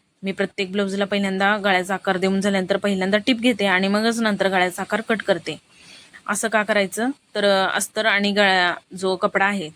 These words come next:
तर तो मागे पुढे पण होऊ शकतो. त्यानंतर आपली जी, अ, कटोरीची जी टिप आहे, तर ती पण उसवत उसवत खाली जाऊ शकते, तर त्यासाठी पहिल्यांदा टिप देऊन घ्यायची आणि मगच कटिंग करायचं.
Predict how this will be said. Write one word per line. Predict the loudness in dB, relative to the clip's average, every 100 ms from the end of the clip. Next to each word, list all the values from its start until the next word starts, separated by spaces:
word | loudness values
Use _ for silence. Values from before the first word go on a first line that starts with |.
| -10
तर | -4
तो | 0
मागे | 2 2 0
पुढे | 0 -2
पण | 0 0
होऊ | 0
शकतो. | -2 -4 -4 -2
त्यानंतर | 0 0 0 -2
आपली | -2 -4
जी, | -4 -4 -6 -20 -20 -20 -14
अ, | -12 -12 -8 0
कटोरीची | 2 4 2 2 0
जी | 0
टिप | 0 -2 -2
आहे, | -4 -2
तर | -2
ती | 0
पण | 0 2
उसवत | 2 0 -4 -4
उसवत | -6 -6 -4
खाली | 0 2
जाऊ | 2 2
शकते, | -6 -12 -14 _ -8
तर | -4
त्यासाठी | -2 -2 -4 -4
पहिल्यांदा | -2 0 0
टिप | 0 0
देऊन | 0 2 2
घ्यायची | 0 0 -2 -4 -6
आणि | -12 -6
मगच | -4 -4 -6
कटिंग | -8 -8
करायचं. | -8 -10 -10 -16